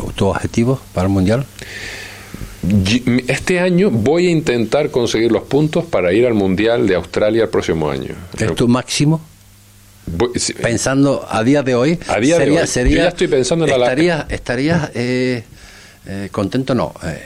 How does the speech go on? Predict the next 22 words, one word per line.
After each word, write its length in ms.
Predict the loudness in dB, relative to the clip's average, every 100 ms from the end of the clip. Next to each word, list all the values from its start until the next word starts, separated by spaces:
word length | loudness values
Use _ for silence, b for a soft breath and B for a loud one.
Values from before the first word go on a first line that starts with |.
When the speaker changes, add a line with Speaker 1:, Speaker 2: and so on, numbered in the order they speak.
| -4
Speaker 1:
lo 220 | 0 0
siguiente 500 | 0 0 0 0 -2
de 100 | -2
conseguir 400 | -2 -4 -2 -2
eso, 260 | -2 -4 -6
ese 180 | -8 -4
objetivo. 500 | -4 -4 -6 -6 -6 -12 -18 -18 -12
Speaker 2:
Yo, 320 | -2 0 0 0
yo, 320 | 0 0 -2 -10 -20 -6
a 120 | 0
día 140 | 2 2
de 60 |
hoy 60 | 2
Speaker 1:
Sería 200 | 2 2
Speaker 2:
sí. 60 |
Speaker 1:
un 140 | 0 0
premio 400 | 0 2 2 0
para 240 | 0 -2
ti 240 | 0 2 2
el, 160 | 2 0
el, 220 | 0 -2 -2
el, 280 | 0 0